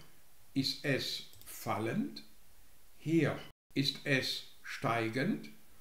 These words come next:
und bei dieser Zahl erreicht S effektiv ein Minimum.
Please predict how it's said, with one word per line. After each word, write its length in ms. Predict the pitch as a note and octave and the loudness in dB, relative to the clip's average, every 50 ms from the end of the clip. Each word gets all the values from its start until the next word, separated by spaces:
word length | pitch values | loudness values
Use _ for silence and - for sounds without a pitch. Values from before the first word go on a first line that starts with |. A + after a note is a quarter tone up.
| - - - - | -16 -16 -4 2
und 300 | - D3+ D3 C#3+ - - | 6 8 8 8 6 6
bei 260 | - C3 D3+ G3 A3+ A#3 | 4 4 4 4 4 4
dieser 420 | G#3+ G#3+ F#3+ F3 - A#2+ - - | 4 2 2 2 2 0 0 -2
Zahl 520 | - - A#2+ A2+ A2 G#2+ A#2 D3 G3+ C4+ - - - - - - - | -2 0 0 2 2 2 0 0 -2 -2 -6 -8 -12 -14 -14 -6 -2
erreicht 580 | B2 A#2+ A2 G2+ A2 A2+ A2+ A2 G#2+ G#2+ - - - - | 0 0 0 2 2 2 2 4 2 0 -2 -4 -4 0
S 400 | B2 C#3+ E3+ G#3 - - - - - | 4 4 4 4 2 -2 -4 -4 0
effektiv 720 | F#3 G#3+ G#3 - D#3+ D3 - - B2 A#2 B2 A#2+ A#2 - - - | 0 2 2 2 0 0 0 -2 -2 -2 -2 -2 -6 -8 -6 -2
ein 340 | D3+ D3 D#3+ E3+ F#3+ - - - - - | 0 2 2 2 2 0 -2 -6 -8 -4
Minimum. 720 | - E3+ F3+ F3 E3 C3 A2+ G#2+ G2+ F2 E2+ E2+ G#2+ A2 | 0 4 6 8 8 8 6 4 2 -2 -6 -8 -10 -12